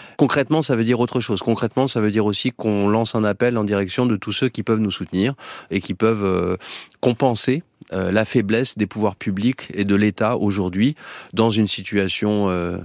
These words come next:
économique inconfortable, dans une situation politique, euh, indécise.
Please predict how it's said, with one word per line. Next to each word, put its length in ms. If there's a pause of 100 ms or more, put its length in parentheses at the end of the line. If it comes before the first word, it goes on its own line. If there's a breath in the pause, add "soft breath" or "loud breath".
(140)
économique 640
inconfortable, 680
dans 120
une 180
situation 520
politique, 560
euh, 240
indécise. 640